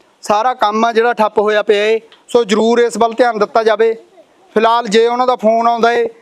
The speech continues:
ਤਾਂ ਜ਼ਰੂਰ ਗੱਲ ਕੀਤੀ ਜਾਊਗੀ। ਤੁਸੀਂ ਬਣੇ ਰਹੋ ਪੰਜਾਬੀ ਲੋਕ ਚੈਨਲ ਦੇ ਨਾਲ ਤੇ ਇਹ ਵੀ ਜ਼ਰੂਰ ਦੇਖਾਂਗੇ ਕਿ ਮਸਲਾ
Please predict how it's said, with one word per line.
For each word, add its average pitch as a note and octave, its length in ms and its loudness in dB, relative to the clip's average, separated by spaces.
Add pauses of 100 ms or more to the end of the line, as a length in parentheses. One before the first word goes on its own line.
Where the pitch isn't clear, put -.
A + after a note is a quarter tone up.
(160)
ਤਾਂ A3+ 100 0
ਜ਼ਰੂਰ G#3 300 0
ਗੱਲ A3+ 200 0
ਕੀਤੀ A3 260 -4
ਜਾਊਗੀ। A3+ 300 0
ਤੁਸੀਂ A#3+ 260 -2
ਬਣੇ A3 180 -2
ਰਹੋ G#3+ 100 -2
ਪੰਜਾਬੀ G#3 340 0
ਲੋਕ G#3 200 0
ਚੈਨਲ G3+ 320 0
ਦੇ A3 100 2
ਨਾਲ G#3+ 260 0 (260)
ਤੇ A3 160 2
ਇਹ A#3 40 0
ਵੀ B3+ 120 -2
ਜ਼ਰੂਰ A#3 240 0
ਦੇਖਾਂਗੇ A3+ 420 -2
ਕਿ A3+ 140 2
ਮਸਲਾ G#3+ 420 0